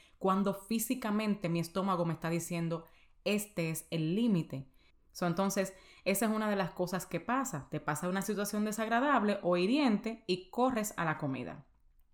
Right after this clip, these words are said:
O a veces sientes en tu estómago que estás llena, pero no puedes parar de comer. También eso pasa.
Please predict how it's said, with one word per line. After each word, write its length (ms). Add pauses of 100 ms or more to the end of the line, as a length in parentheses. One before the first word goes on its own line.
(380)
O 140
a 60
veces 240
sientes 540 (160)
en 220
tu 80
estómago 760 (320)
que 80
estás 400
llena, 440 (160)
pero 200
no 160
puedes 260
parar 320
de 100
comer. 360
También 340
eso 240
pasa. 480